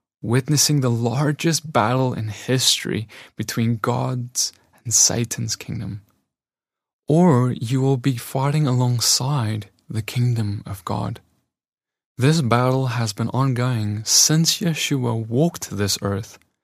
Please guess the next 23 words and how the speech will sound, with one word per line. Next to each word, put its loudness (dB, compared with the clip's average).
but 0
has 0
been 2
a 4
mere 2
breeze 2
in -6
comparison -2
to -6
what 0
is -6
coming." -6
This 0
book -2
aims 2
to -2
equip -6
you -4
in -2
walking -2
as -2
Yeshua -4
walked, -4